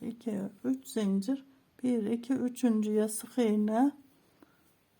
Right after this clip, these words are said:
Sıramızın sonuna kadar yapıyoruz arkadaşlar. İki,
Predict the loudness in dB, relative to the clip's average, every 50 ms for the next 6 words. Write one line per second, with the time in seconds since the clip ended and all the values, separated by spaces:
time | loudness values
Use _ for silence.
0 | _ _ _ _ _ _ _ _ _ -16 -8 -2 2 4 4 6 6 4 2 0
1 | 0 -2 -2 0 2 4 6 6 6 6 4 2 2 0 -2 0 2 2 4 4
2 | 4 4 4 2 0 0 0 0 0 0 -2 -4 -6 -6 -6 -8 -10 -12 -14 -12
3 | -12 -12 -10 -10 -10 -8 -8 -8 -8 -8 -10 -10 -12 -20